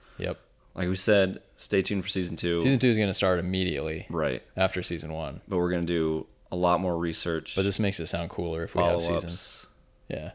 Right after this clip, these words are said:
Speaker 2: We have a lot of big things.
Speaker 1: Big things coming for season two.
Speaker 2: We haven't actually
Speaker 1: Um,
Speaker 2: planned any of it.
Speaker 1: provided we have a sponsor.
Speaker 2: Mm-hmm.
Speaker 1: If we don't get any funding for season two, then it's just gonna be the same as season one.
Speaker 2: Yep, pretty much.
Speaker 1: More of the same.
Speaker 2: Yeah.
Speaker 1: But, you know, we're having a good time.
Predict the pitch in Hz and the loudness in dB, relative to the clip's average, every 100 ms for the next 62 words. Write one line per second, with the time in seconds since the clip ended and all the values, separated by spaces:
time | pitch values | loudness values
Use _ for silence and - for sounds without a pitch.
0 | - 98 87 85 82 82 82 76 78 78 | -10 -8 -4 0 0 0 -2 -6 -6 -8
1 | 76 - - 104 101 98 90 95 90 - | -10 -12 0 2 2 0 0 -2 -2 -2
2 | 95 87 90 87 85 - - 92 92 82 | -4 -4 -4 -4 -6 -10 -14 -10 -6 -4
3 | 85 95 87 85 85 82 78 73 85 78 | 0 2 2 0 -4 -4 -6 -6 -6 -6
4 | 69 65 - - 98 95 92 92 87 90 | -6 -8 -10 -4 0 4 4 2 2 0
5 | 80 - - - 60 - _ _ - - | -2 -4 -6 -6 -10 -12 _ _ -20 -6
6 | 95 95 92 - - - 110 120 110 101 | -4 -2 -4 -8 -12 0 4 4 4 2
7 | 95 90 92 95 92 98 92 82 87 90 | 2 -2 -6 -6 -8 -6 -6 -4 -4 -2
8 | 90 82 90 90 - - - 87 87 85 | -2 -2 -6 -4 -2 -2 -2 -4 -4 -2
9 | 92 92 92 101 98 92 104 92 - - | -2 -2 -2 -2 -2 0 -2 -2 -8 -20
10 | _ _ - - - 104 - 90 76 - | _ _ -18 -12 -2 -2 0 -2 -2 -4
11 | - - 98 92 - 85 85 - - 80 | -12 -2 0 0 -2 -6 -8 -14 -8 -4
12 | 92 87 - _ - - - - - - | 0 -2 -4 _ -20 -20 -20 -20 -20 -20
13 | - _ _ - 101 98 95 - - - | -20 _ _ -4 0 2 0 -4 -18 -14
14 | - 107 104 101 98 95 95 95 95 | -2 2 4 2 0 0 0 0 -2